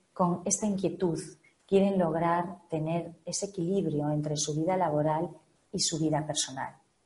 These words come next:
Pero eso puede ser igualmente un sueño,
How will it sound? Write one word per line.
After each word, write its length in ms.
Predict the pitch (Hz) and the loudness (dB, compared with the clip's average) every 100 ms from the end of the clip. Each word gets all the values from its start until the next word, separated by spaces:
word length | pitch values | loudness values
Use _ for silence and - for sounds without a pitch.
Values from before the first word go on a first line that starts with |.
| _ _ _ | _ _ _
Pero 200 | 208 220 | -6 0
eso 180 | 254 294 | 0 2
puede 220 | 277 262 | 4 4
ser 240 | 262 240 233 | 2 0 2
igualmente 560 | 208 202 202 190 196 | 6 6 4 2 0
un 100 | 170 | 0
sueño, 520 | - 220 196 143 139 | 0 0 0 0 -4